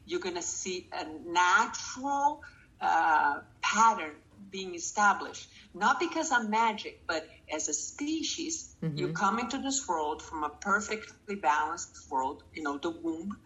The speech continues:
Speaker 1: to, uh, not so perfect. So the baby has to adjust.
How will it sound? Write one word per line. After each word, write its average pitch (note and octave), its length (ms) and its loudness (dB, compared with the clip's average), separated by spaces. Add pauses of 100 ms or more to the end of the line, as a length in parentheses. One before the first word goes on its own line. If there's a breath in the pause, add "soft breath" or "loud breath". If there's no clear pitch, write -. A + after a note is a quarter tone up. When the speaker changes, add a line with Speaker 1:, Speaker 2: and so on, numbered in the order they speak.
(640 loud breath)
Speaker 1:
to, G3+ 320 -2
uh, F3 280 4
not F3+ 180 8
so G3+ 160 0
perfect. - 300 -10 (260)
So E3 500 2
the F#3 80 -6
baby F#3 260 -2
has E3 260 2
to D3+ 100 -10
adjust. - 680 -10